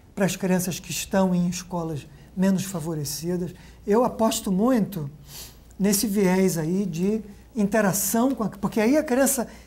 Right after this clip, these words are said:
sai do polo passivo, a criança não fica ali, né, é, magnetizada pela T V, e quem está na T V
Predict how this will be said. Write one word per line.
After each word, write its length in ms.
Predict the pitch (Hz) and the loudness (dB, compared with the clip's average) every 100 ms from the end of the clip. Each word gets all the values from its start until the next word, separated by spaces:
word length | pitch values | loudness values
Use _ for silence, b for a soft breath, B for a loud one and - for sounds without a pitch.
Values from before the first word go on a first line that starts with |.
| B | B
sai 340 | - 233 277 | -2 2 2
do 120 | 269 | 0
polo 280 | - 202 190 | 0 2 2
passivo, 640 | 190 170 - 262 262 143 - - - | 0 -4 -2 2 2 0 -8 -16 -10
a 60 | |
criança 280 | 175 233 302 | -2 0 2
não 100 | 233 | -2
fica 240 | 175 262 | -2 0
ali, 320 | 196 226 254 - B B B B - | 2 2 0 -4 B B B B -2
né, 260 | 208 220 - - 320 - | -2 -2 -8 -14 -14 -4
é, 180 | 208 185 | 0 2
magnetizada 960 | 180 220 220 220 220 156 170 220 247 202 | 2 2 4 2 0 -2 2 2 2 0
pela 260 | 202 175 | -2 -2
T 140 | 170 160 | -4 -6
V, 400 | 160 240 214 - B B B B | -2 0 0 -2 B B B B
e 160 | 214 202 | -2 -2
quem 320 | 202 - 277 | -2 -2 0
está 320 | 302 - 220 | 0 0 0
na 140 | 208 180 | 2 2
T 120 | 180 | 0
V 400 | 147 214 240 | 0 2 2